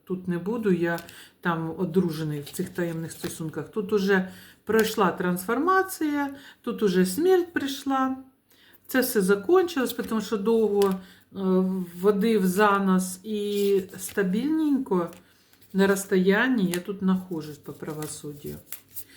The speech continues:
Добре, а що хочуть передати вам вищі сили? Що ми так з сигніфікації, вся колода ушла. А що передати хочуть вищі сили? Що?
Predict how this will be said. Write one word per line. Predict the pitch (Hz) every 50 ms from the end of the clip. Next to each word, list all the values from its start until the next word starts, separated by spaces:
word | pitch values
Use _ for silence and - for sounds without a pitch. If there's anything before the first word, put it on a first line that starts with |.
| - - - - -
Добре, | 190 240 240 214 180 - - 147 143 - - _ _ - - - - _ _ - _ -
а | - 196
що | 190 - - 294 285
хочуть | - - 277 269 269 240 - -
передати | - 220 208 208 196 180 175 160 151 147 - - 151 - - _ _ _ _ _ -
вам | 180 185 202 220 226 240 - - - - - - - - - -
вищі | 175 185 202 196 - - 190
сили? | 185 - - - 165 151 147 151 151
Що | - - - - -
ми | 180 180 185
так | 185 185 185 - -
з | - -
сигніфікації, | 214 180 175 185 190 190 185 - - - 233 233 226 233 - 190 165
вся | - - - 196
колода | 190 - 208 202 196 185 175 160 165
ушла. | 156 156 160 156 - - 170 165 170 - - _ _ _ - - - - - _ _ _
А | - 180 185
що | - - 269 262 269
передати | 240 208 208 202 190 214 233 233 - - 208
хочуть | - - 202 196 - 196 185 185
вищі | 185 196 190 - - - 185
сили? | 180 - - - 175 165 160 160 160 160 - - _
Що? | - - - - 185 175